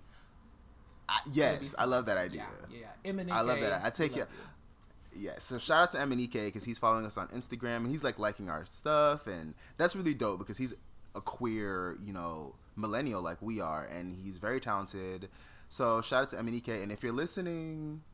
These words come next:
Speaker 1: what's up, what's up?
Speaker 2: <laughs>
Speaker 1: Um, <laughs> but I wanted to start the stan culture. Now, of course, the term stan, if I'm not mistaken, 'cause I didn't Google this,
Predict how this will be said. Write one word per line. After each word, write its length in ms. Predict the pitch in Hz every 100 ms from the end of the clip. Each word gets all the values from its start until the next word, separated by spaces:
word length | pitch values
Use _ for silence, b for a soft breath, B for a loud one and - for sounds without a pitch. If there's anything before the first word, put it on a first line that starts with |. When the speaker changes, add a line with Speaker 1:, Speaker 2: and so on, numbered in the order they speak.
| - - -
Speaker 1:
what's 180 | - 143
up, 140 | -
what's 140 | - -
up? 240 | - - - -
Speaker 2:
<laughs> 140 | 202 -
Speaker 1:
Um, 600 | 107 107 104 104 107 117
<laughs> 760 | - 262 - 180 180 - - 214
but 220 | 120 190
I 80 | 160
wanted 240 | 165 196 247
to 40 |
start 280 | 226 160 143
the 40 | 127
stan 280 | - 120
culture. 380 | 120 117 - 117 104
Now, 180 | 160 170
of 140 | 165 170
course, 280 | 247 233 233 127
the 100 | 143
term 320 | - 190 208
stan, 580 | 196 - 139 123 101 92
if 120 | 90
I'm 140 | 113 113
not 160 | 104
mistaken, 420 | 95 - 95 92
'cause 140 | 90 92
I 60 |
didn't 220 | 87 90 104
Google 240 | 92 80
this, 300 | 73 71 -